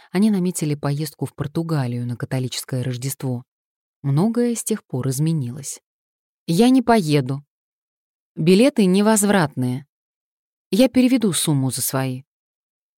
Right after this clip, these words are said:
Брось говорить глупости». Постояла на пороге. Он не появился.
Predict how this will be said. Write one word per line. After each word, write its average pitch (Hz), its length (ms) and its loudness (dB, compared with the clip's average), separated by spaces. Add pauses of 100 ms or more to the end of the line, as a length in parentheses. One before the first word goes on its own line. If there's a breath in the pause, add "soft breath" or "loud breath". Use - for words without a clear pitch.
Брось 180 300 4
говорить 131 420 -2
глупости». - 600 -6 (1080)
Постояла 165 520 -4
на 131 120 -4
пороге. 139 540 -8 (800)
Он 233 160 0
не 247 100 -2
появился. - 800 -8